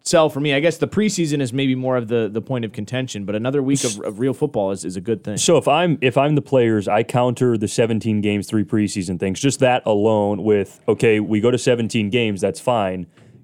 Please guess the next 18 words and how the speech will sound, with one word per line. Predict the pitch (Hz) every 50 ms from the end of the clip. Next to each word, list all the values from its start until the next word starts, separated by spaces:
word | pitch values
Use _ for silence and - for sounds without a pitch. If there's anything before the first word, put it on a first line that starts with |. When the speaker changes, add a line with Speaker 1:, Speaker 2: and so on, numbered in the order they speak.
| _ -
Speaker 2:
Give | 110 127 120
us | 143 139 - -
an | 113
extra | 110 123 131 - - 147 117
bye | 117 117 113 107
week | 101 98 95 95 87 - -
and | - 107 101
eliminate | 98 95 98 107 110 110 107 107 104
the | - 92
preseason. | - 107 98 95 - - 92 87 - 87 90
That's | 98 113 131 147 107
Speaker 1:
There | 147
you | 143
Speaker 2:
where | 127
Speaker 1:
go. | 120
Speaker 2:
we're | 117 104
starting. | - - 113 98 92 85 85 101 -
Speaker 1:
Yeah. | - 147 101